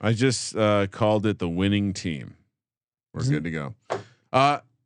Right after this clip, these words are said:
Speaker 1: yeah, I mean, not only that, Sean, you
Speaker 2: Yeah.
Speaker 1: might wanna explain to people it's not actually a rocket ship. So if they get motion
Speaker 2: Yeah,
Speaker 1: sickness,
Speaker 2: you're all right.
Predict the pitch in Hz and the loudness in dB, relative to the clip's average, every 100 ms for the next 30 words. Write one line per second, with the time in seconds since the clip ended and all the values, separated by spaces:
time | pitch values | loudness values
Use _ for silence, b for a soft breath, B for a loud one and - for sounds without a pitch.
0 | _ _ 127 175 190 110 131 151 156 147 | _ _ 2 2 2 -2 0 2 2 2
1 | 180 233 156 120 147 143 - 87 78 71 | 2 2 2 4 2 0 -4 -6 -6 -2
2 | 107 147 151 175 208 156 156 139 123 - | 2 4 4 2 0 0 0 2 -2 -2
3 | 135 131 123 101 110 101 98 - 110 113 | 0 0 0 0 0 0 -2 -2 0 0
4 | - 90 101 117 - 143 139 123 117 120 | -2 -4 -4 -4 -6 -4 -2 0 0 -2
5 | 139 143 - 143 - 110 101 101 92 76 | -2 -6 -6 -6 -2 -4 -2 -2 -2 0
6 | 120 151 143 156 135 - 143 135 127 127 | 2 2 2 0 0 0 2 4 4 4
7 | 123 117 127 160 160 151 123 | 2 2 4 4 4 4 2